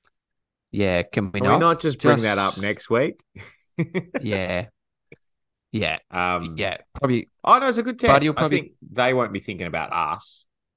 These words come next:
Speaker 2: Like, they, they'll be very much underestimating us, and they'll be thinking about Buddy's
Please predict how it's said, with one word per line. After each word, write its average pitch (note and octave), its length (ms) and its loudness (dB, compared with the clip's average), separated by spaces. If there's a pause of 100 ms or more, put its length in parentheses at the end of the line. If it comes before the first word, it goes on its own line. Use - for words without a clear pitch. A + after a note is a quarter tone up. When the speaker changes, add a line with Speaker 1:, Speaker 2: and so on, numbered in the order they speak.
(140)
Speaker 2:
Like, E2 160 -8
they, G2 180 0
they'll F#2+ 300 -2
be E2+ 100 -6
very F2 240 -4
much D#2 220 -10
underestimating D#2 800 -10
us, D#2 420 -10
and E2 100 -14
they'll D#2 100 -12
be D2+ 100 -14
thinking D#2 280 -16
about D2 300 -14
Buddy's D2+ 460 -6